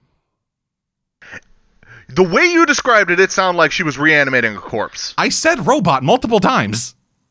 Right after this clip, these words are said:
Speaker 1: Yes, but the description was, "Toss some bits into the water with some electrolytes."
Speaker 2: Yes, you got the robot parts, put them together, toss them in the water with some electrolytes.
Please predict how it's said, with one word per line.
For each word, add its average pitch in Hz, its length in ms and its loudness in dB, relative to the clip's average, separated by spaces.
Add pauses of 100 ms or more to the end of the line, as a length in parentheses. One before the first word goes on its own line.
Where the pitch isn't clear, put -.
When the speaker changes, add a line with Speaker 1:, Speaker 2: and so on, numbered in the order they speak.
(300)
Speaker 1:
Yes, 165 340 0
but - 280 -2
the 147 100 2
description 143 720 -2
was, 131 360 2 (260)
"Toss 202 320 0
some 190 180 -2
bits 170 240 0
into 165 160 0
the 143 80 -4
water 139 320 2
with 131 140 -6
some 135 100 -10
electrolytes." 113 840 -6 (1120)
Speaker 2:
Yes, 233 320 -4
you 165 160 -2
got 185 280 0
the 123 200 -2
robot 147 420 0
parts, 120 320 -6 (180)
put 196 140 -8
them 208 80 -6
together, 185 300 0
toss 175 240 -6
them 190 60 0
in - 20 0
the 170 80 0
water 165 180 -2
with 147 120 -4
some 160 100 -8
electrolytes. 123 600 -6